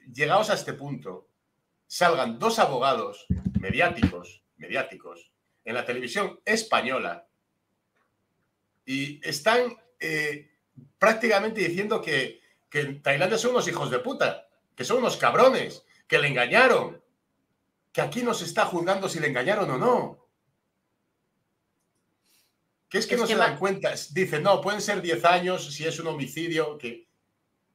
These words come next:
Speaker 1: pero no se dan cuenta, ¿han leído los periódicos tailandeses?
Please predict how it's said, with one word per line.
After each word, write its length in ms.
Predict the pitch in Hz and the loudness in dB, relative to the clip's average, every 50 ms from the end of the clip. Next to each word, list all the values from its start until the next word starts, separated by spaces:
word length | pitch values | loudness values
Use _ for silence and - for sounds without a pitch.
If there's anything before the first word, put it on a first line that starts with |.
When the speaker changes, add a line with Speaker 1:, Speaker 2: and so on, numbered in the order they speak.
| _ _ _ _ _ _ | _ _ _ _ _ _
Speaker 1:
pero 140 | - - 110 | -12 -10 -6
no 120 | 131 165 | -4 -4
se 100 | 170 233 | -2 0
dan 180 | 226 202 156 - | 0 0 0 -2
cuenta, 400 | - 127 117 113 117 117 117 - - | -6 -8 -8 -4 -2 -4 -4 -2 -2
¿han 180 | 135 180 220 | -2 -2 0
leído 260 | 247 254 190 143 131 120 | 0 -2 -2 -2 -2 -4
los 140 | - - | -4 -4
periódicos 420 | - 113 107 104 101 - - - - | -8 -10 -10 -10 -10 -10 -12 -12 -10
tailandeses? 720 | - 90 85 76 76 71 73 - - _ _ _ _ _ | -12 -12 -12 -12 -16 -16 -18 -20 -20 _ _ _ _ _